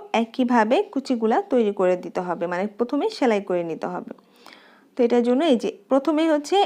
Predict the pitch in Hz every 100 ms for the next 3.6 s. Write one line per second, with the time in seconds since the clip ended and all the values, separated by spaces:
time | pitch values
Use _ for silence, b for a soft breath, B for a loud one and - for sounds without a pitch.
0 | 403 240 254 277 269 247 240 247 233 220
1 | 240 233 208 247 240 247 247 254 254 262
2 | 320 226 220 240 240 214 220 220 254 208
3 | 214 - 214 170 - 247